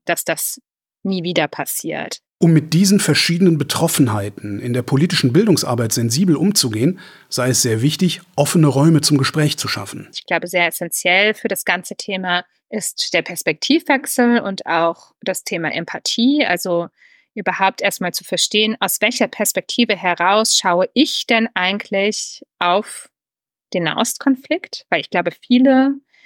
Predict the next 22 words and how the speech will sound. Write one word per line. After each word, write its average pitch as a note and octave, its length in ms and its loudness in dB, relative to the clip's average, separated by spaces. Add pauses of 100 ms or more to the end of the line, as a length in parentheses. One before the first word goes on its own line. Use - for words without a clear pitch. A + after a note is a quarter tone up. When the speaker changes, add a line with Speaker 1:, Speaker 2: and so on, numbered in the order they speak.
(180)
Speaker 1:
junge F#3+ 160 -2
Menschen F#3+ 300 0
sind - 180 -2
sich - 260 -4
dessen F#3 320 -2
gar F3+ 140 0
nicht F#3 160 -4
so F#3+ 100 -8
richtig - 340 -6
bewusst. F3 480 -4
Also F#3 140 -6
warum F3 340 -2
ist D4 220 0
das - 140 -2
eigentlich B3 500 0
so, A3 240 4
dass - 240 -4
mich G#3 120 -8
das - 180 -10
Thema F#3+ 340 -6
so F#3+ 80 -6
emotionalisiert? F#3 1300 -6